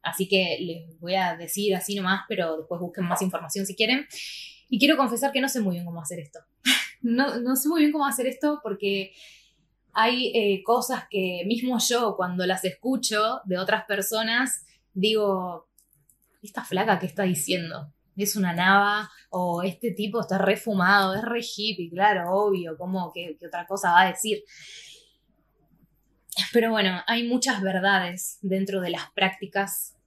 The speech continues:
que se dicen y solo lo vas a descubrir si las transitas,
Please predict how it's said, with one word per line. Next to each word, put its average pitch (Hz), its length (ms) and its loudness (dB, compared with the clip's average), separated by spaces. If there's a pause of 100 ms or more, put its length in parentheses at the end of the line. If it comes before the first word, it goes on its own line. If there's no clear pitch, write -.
que 170 500 -4
se 170 180 -2
dicen 196 560 -2 (600)
y 180 440 2
solo 214 460 2
lo 180 320 -2
vas 208 220 2
a 240 40 -2
descubrir 190 460 -4
si 214 100 -4
las 196 160 -4
transitas, 156 640 -6